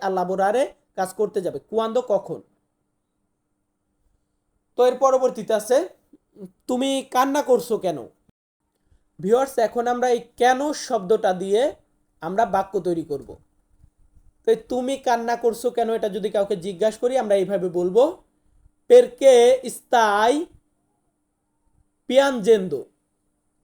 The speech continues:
"Perché stai piangendo?" মানে, "তুমি কেন কান্না করতেছো?" "Perché" মানে কেন, "stai" মানে তুমি, বোঝানো হয়েছে।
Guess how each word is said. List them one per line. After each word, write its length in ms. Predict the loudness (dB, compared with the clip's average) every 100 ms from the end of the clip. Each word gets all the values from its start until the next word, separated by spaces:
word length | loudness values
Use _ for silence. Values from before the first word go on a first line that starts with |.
| _ _ _ _ _ _ 0
"Perché 280 | 0 0 -4
stai 540 | -4 -4 -2 0 -2 -4 _ _ _ _ _
piangendo?" 1160 | -2 0 0 -4 -10 _ _ -2 2 2 0 -8 -8 _ _ _
মানে, 180 | -8 -8
"তুমি 260 | -6 -8 -6
কেন 240 | -4 -4
কান্না 280 | -4 -6 -6
করতেছো?" 440 | -8 -8 -10 -12 -8
"Perché" 240 | -6 -2 -2
মানে 200 | -2 -6
কেন, 280 | -6 -6 -4 -2 -2 -4 _ _ _ _ _ -18
"stai" 560 | -18 -4 0 4 4
মানে 260 | 2 0 -4
তুমি, 540 | -4 -6 -4 -6 -8 -8
বোঝানো 320 | -6 -4 -4
হয়েছে। 280 | -6 -8